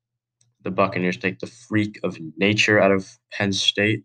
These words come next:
Jason Oweh. Super athletic,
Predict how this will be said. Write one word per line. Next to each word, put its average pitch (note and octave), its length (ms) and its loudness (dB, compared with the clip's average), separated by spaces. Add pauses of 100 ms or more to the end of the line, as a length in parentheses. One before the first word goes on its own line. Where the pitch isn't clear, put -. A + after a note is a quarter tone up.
(140)
Jason - 520 -2 (340)
Oweh. A#2 460 4 (500)
Super B2 1120 0
athletic, E2+ 840 -6